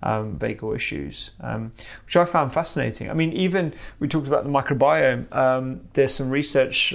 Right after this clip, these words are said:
that demonstrates if you have Rhamnosus, uh, bacteria in your gut, um, that's actually how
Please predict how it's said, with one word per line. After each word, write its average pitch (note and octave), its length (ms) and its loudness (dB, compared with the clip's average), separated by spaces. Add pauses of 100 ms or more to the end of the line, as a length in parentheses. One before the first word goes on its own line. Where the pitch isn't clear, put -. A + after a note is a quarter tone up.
that - 280 0
demonstrates C3+ 680 0
if - 120 -8
you C#3 100 0
have C3 440 2 (400)
Rhamnosus, C3 760 2
uh, B2+ 140 4
bacteria C#3 640 4
in B2+ 80 -6
your B2 120 -4
gut, - 640 -2
um, A#2+ 380 -2 (300)
that's - 400 0
actually C3 460 -2
how A#2 600 -2